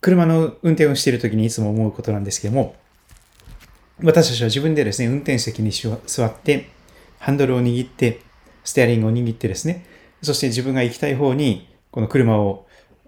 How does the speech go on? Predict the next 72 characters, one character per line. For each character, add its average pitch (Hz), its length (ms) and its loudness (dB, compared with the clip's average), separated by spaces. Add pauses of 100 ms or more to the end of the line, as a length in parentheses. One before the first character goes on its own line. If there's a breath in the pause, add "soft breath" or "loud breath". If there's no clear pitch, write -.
(140)
右 120 220 0
に 110 80 2
左 139 260 0
に 143 160 -2
と、 98 240 -4 (460 loud breath)
ス - 100 -8
テ 123 80 0
ア 107 60 2
リ 107 80 -2
ン 104 60 -4
グ 101 100 -4
を、 98 240 -8 (380)
ハ - 120 -8
ン - 20 -4
ド 117 100 -4
ル 107 80 -4
を - 20 -10
切 - 180 -2
る 117 80 0
こ 101 140 -6
と 104 100 -8
に 101 100 -4
な 101 120 -6
り 98 100 -12
ま 104 100 -8
す。 - 240 -14 (1500 soft breath)
と 214 80 4
こ 240 80 6
ろ 208 40 8
が、 117 320 2 (480)
車 202 300 6
は 165 80 4
道 156 80 4 (140)
な 214 100 4
り 202 100 2
に 180 100 2
し 180 80 -4
か - 120 -4
進 - 240 -2
め 123 80 0
な 117 80 2
い 101 100 -2
わ 95 80 -10
け - 100 -8
で 87 100 -8
す。 - 260 -14 (720)
も 123 180 2
ち - 60 0
ろ 131 60 6
ん - 20 4
自 101 140 -2
転 120 120 2
車 110 140 -4
と 107 100 -8
か 113 80 -4
も 104 80 -4
そ 104 140 -8
う - 20 -4
で 98 80 -10
し - 100 -8
ょ 92 120 -12 (1200 soft breath)
う。 123 60 -2
道 135 80 2 (160)
が 202 80 2
な 214 100 2
い 185 120 -2
け - 100 -4
れ 110 80 2
ば 92 80 -6
で 85 60 -10
す - 120 -8
ね、 101 140 -8